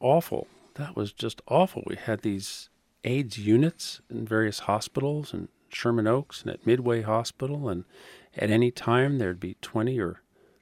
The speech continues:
thirty patients on a ward, all with aids, and it was like a mash unit. You would patch them up and send them out, and they'd be back weeks or months later with some other horrible infection.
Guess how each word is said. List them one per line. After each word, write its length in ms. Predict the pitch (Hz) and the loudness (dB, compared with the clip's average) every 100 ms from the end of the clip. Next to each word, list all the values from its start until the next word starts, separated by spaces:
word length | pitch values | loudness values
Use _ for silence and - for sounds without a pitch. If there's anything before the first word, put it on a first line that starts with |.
| _ | _
thirty 320 | - 123 123 | 0 2 2
patients 760 | 127 117 127 - 156 - - - _ _ _ - | 0 -2 0 0 -4 -6 -12 -16 _ _ _ -4
on 160 | 110 | 0
a 80 | 104 | 2
ward, 500 | 95 101 131 170 175 - _ _ | 2 2 2 0 -4 -14 _ _
all 240 | - 113 120 | -4 0 0
with 140 | 123 | 0
aids, 500 | 107 117 147 - - | 0 0 -2 -8 -10
and 160 | 87 92 | -6 -8
it 800 | - - - - - _ _ _ | -10 -20 -20 -20 -20 _ _ _
was 120 | 135 | 0
like 180 | 135 131 | 0 2
a 40 | |
mash 440 | 120 123 156 165 - | 2 2 2 -2 -2
unit. 320 | 92 87 90 - _ _ _ _ | -2 -2 -8 -14 _ _ _ _
You 180 | - 110 | -4 -2
would 300 | 104 101 - _ _ _ _ _ | -2 -6 -14 _ _ _ _ _
patch 340 | - 117 - | 4 4 4
them 140 | 127 117 | 0 2
up 220 | 127 - | 0 -6
and 140 | 92 | -8
send 240 | - 120 120 | 0 2 4
them 100 | 110 | 2
out, 240 | 113 127 | 0 -2
and 100 | 117 | -4
they'd 120 | 95 | -6
be 120 | 95 | -4
back 500 | 92 107 110 110 - - _ _ _ | 0 2 2 0 -12 -20 _ _ _
weeks 480 | 101 120 135 - - | 2 2 2 -10 -14
or 100 | - | -8
months 320 | - 113 123 - | 2 2 2 -2
later 380 | 107 110 107 | -2 0 -2
with 180 | 110 104 | -6 -8
some 240 | - 107 104 | -4 -2 0
other 360 | 107 98 98 - _ _ - | 0 -2 -4 -12 _ _ 4
horrible 340 | 110 113 113 | 4 6 2
infection. 600 | 104 - 120 - - - | -2 -2 -4 -4 -14 -18